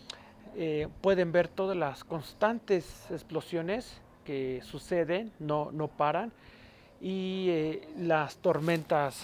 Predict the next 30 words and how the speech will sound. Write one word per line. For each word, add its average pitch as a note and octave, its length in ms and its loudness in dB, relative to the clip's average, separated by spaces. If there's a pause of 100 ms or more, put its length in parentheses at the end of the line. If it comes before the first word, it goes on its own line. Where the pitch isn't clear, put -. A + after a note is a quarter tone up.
(120)
solares. F#3 960 2 (240)
De D3 80 0
hecho, D#3 140 0
ahorita F3 160 2
les C#3+ 120 -2
voy D#3 160 0
a D3 60 0
mostrar C#3+ 420 -2
una C3+ 440 -4
explosión F3+ 840 -2
expansiva. D3 1000 -2 (420)
Se - 160 -6
los C#3+ 180 -2
voy D#3+ 140 0
a D3+ 100 0
poner C#3+ 400 -8 (100)
en E3+ 280 -8
cámara F#2 600 -6
lento. - 480 -10 (3500)
¿Ya E3 100 -2
la D3 100 2
vieron? G#3 320 2 (600)
Es E3+ 260 -2
esa. - 320 -4 (440)
Obviamente A3 440 4
por E3+ 220 2
eso D#3+ 220 0
se D#3 160 -4
siente D3+ 500 -2
mucho C3+ 640 -8